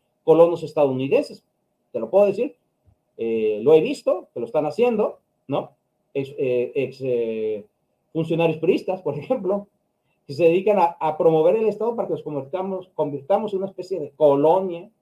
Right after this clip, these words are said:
extranjera, donde vivan alegremente muchos extranjeros, pues en un lugar muy barato para ellos, ¿no?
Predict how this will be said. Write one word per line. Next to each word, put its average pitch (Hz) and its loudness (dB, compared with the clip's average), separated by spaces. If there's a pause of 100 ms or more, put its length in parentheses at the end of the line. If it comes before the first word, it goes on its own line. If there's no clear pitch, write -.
(200)
extranjera, 147 -6 (460)
donde 131 -6
vivan 147 -2 (280)
alegremente 151 -2
muchos 143 -6
extranjeros, 202 -2 (640)
pues 139 -4
en 139 0
un 160 0
lugar 165 2
muy 165 0
barato 147 2
para 165 2
ellos, 165 -2
¿no? - -14